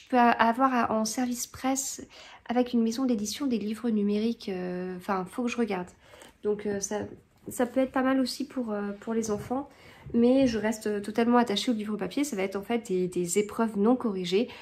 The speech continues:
que je vais recevoir, euh, en livre numérique avant de recevoir, euh, le format papier qui trônera dans mes bibliothèques. <laughs>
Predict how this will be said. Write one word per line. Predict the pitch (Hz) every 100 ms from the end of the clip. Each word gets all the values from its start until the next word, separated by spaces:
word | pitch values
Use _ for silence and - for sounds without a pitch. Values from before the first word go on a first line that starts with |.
| - -
que | 208
je | 175
vais |
recevoir, | 180 208 240 202 220 220 214
euh, | 185 - -
en | 240
livre | 262 233 202
numérique | 190 185 180 214
avant | 202 180
de | 180
recevoir, | 180 175 185 208 208
euh, | 185 - -
le | 214 202
format | 202 202 202 214
papier | 196 190 - 226 - - - -
qui | - 214 196 180 -
trônera | - - 247 214 220
dans | 202
mes | 196 214
bibliothèques. | 185 185 - 185 180 175
<laughs> | 233